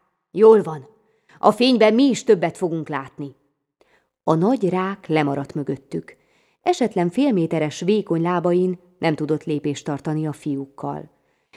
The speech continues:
Közben Don lázasan töprengett, mit tegyen, ha ideér az a lény. Miféle kapcsolatfelvétel jöhet most számításba?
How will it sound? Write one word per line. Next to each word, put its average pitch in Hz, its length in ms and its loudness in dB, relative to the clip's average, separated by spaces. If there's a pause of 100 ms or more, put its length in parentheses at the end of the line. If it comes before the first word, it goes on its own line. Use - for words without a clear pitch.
(120)
Közben 247 340 0
Don 302 240 0
lázasan 202 520 -2
töprengett, 165 760 -4 (340)
mit 262 240 0
tegyen, 156 360 -4
ha 165 120 -4
ideér 208 480 0
az 208 140 -4
a 202 60 -2
lény. 151 440 -10 (560)
Miféle 226 520 2
kapcsolatfelvétel 156 920 -4
jöhet 160 340 -4
most 170 220 -8
számításba? 139 880 -10